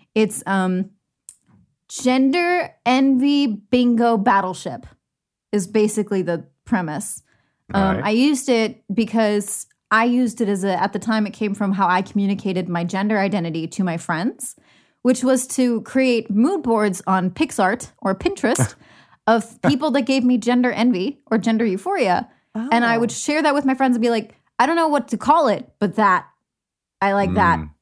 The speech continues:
Speaker 1: That, that's me. That's what it feels like." And
Speaker 2: Interesting.
Speaker 1: it helped spark the conversation. It helped us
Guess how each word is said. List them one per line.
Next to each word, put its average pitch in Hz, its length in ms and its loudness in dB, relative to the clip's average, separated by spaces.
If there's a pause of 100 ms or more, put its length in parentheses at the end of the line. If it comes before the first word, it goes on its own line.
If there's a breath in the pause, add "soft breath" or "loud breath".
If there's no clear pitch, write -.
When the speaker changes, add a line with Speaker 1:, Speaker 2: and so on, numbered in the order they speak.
(140)
Speaker 1:
That, 208 300 0
that's 208 340 0
me. 175 280 -6
That's 196 180 -2
what 196 140 -2
it 180 80 -4
feels 180 260 -4
like." 160 280 -8 (420 soft breath)
And 233 280 2
Speaker 2:
Interesting. 233 260 -2
Speaker 1:
it 240 60 -6
helped 254 500 -2 (220)
spark 226 300 -2
the 233 80 -4
conversation. 190 640 -2
It 233 160 -4
helped 220 360 -2
us 196 340 0